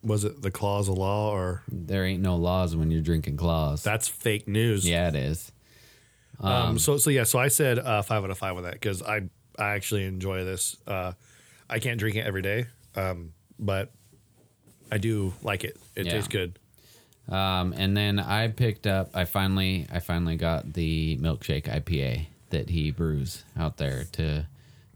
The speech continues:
Speaker 1: taste and review.
Speaker 2: He kinda gave us, I think when we went out there that one time, he gave us a little sneak peek of, or no, Corey did, of, like, how they give it that flavor.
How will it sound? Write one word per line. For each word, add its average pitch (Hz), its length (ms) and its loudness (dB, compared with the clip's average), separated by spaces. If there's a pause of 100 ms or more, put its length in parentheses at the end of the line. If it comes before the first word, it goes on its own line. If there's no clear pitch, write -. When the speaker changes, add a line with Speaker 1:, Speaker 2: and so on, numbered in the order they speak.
(300)
Speaker 1:
taste 80 320 -2
and 76 180 2
review. 76 560 0 (200)
Speaker 2:
He 120 100 0
kinda 135 260 0
gave 117 160 0
us, 113 140 2
I 120 60 0
think 120 180 0
when 113 100 2
we 110 80 4
went 110 160 2
out 110 80 -2
there 110 80 2
that 98 80 2
one 120 140 2
time, 101 160 0
he 98 80 -2
gave 101 100 2
us 98 120 -2
a - 20 2
little 98 260 0 (600)
sneak 113 340 -2
peek 113 240 0
of, 95 220 0
or 127 120 0
no, 117 140 2
Corey 147 280 0
did, 98 180 2
of, 107 180 -2
like, 107 220 0 (140)
how 117 200 2
they 107 120 2
give 98 200 2
it 107 140 -2
that 92 220 -2
flavor. 147 560 -4